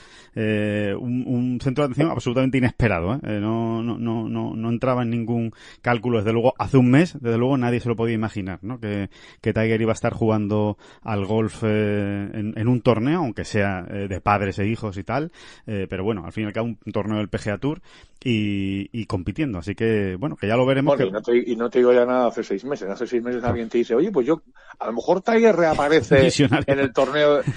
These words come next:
Speaker 2: de padres a hijos", y le dice al nota, "Dese usted la vuelta y váyase, no sé, píllase un vaso de agua o, o algo".
Speaker 1: <laughs> Alguno habrá, ¿eh? Alguno habrá, que siempre hay alguno que dice, "Yo ya lo dije en abril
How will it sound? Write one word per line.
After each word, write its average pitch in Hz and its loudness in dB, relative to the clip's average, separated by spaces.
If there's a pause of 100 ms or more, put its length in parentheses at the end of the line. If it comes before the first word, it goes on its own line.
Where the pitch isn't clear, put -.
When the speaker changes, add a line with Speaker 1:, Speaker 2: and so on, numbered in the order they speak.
(160)
Speaker 2:
de 139 4
padres 143 4
a - 6
hijos", 151 4
y 113 -2
le 113 -2
dice 123 2
al 123 2
nota, 107 0 (160)
"Dese 135 -2
usted 147 0
la 143 6
vuelta 143 6
y 147 8
váyase, 135 4
no - -12
sé, 147 2
píllase 127 2
un 131 -2
vaso 127 2
de 127 4
agua 123 4
o, 120 0 (240)
o 131 4
algo". 113 2
Speaker 1:
<laughs> - -10
Alguno 123 4
habrá, 202 6
¿eh? 196 4
Alguno 165 4
habrá, 170 4
que - -4
siempre 170 2
hay 180 4
alguno 165 4
que 143 0
dice, 123 2
"Yo 139 4
ya 254 4
lo 208 6
dije 220 2
en 147 0
abril 220 0